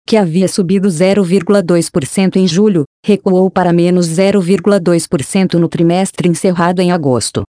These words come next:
O acumulado dos últimos doze meses ficou em quatro vírgula zero por cento, com vinte e três meses consecutivos de resultados positivos.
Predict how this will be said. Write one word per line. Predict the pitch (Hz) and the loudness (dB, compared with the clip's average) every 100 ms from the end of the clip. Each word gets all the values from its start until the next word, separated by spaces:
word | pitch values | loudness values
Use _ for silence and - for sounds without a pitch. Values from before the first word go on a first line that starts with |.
| _ _ | _ _
O | 185 | 0
acumulado | 175 170 165 160 165 160 | 0 2 2 2 2 0
dos | 175 175 | 0 0
últimos | 175 185 208 196 | 0 0 0 0
doze | 156 185 175 | 0 0 0
meses | 175 175 175 175 | 0 2 0 -4
ficou | 190 - 175 175 | -4 0 0 2
em | |
quatro | 165 185 180 - | 0 0 -2 0
vírgula | 185 165 190 185 | -2 0 0 0
zero | 170 185 196 202 | 0 0 0 0
por | 180 | -2
cento, | - - 180 180 208 202 _ | -4 -2 -2 -2 -4 -4 _
com | - 214 | -2 0
vinte | 185 185 - | 2 0 0
e | |
três | 160 - 208 | -2 0 0
meses | 185 185 190 165 - | 2 0 0 -2 -2
consecutivos | 196 185 185 180 - 170 175 | -2 -2 -2 -2 -2 0 0
de | 175 | 0
resultados | 175 165 160 165 175 175 - | 0 0 -2 0 0 -2 -2
positivos. | - 170 190 - 170 147 135 123 | -2 -2 -4 -2 0 0 -2 -6